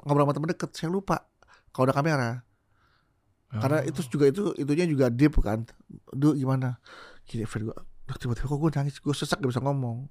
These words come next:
Speaker 1: Karena ingat lagi nih, ingat hubungan antara gua dengan Tuhan. Akhirnya ingat bagaimana gua menjalani kehidupan, kebaikan apa yang sudah gua lakukan,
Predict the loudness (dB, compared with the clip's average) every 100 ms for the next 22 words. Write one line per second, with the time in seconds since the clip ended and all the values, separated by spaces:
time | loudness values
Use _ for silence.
0 | -18 _ _ _ -20 -20 -6 -2 0 0
1 | -6 _ _ _ _ -2 0 2 2 2
2 | 0 -2 -2 -2 -4 -20 -10 -2 0 2
3 | 2 0 0 -2 -2 -2 -4 -6 -6 -6
4 | -6 -8 -16 _ _ _ _ _ _ _
5 | _ -14 -6 -2 0 0 0 -2 -2 -2
6 | 0 0 0 0 2 2 0 -2 -2 -2
7 | -4 -6 -10 -16 -20 -20 -20 _ _ _
8 | _ _ _ 0 0 0 0 0 0 0
9 | 0 0 0 -4 -4 -6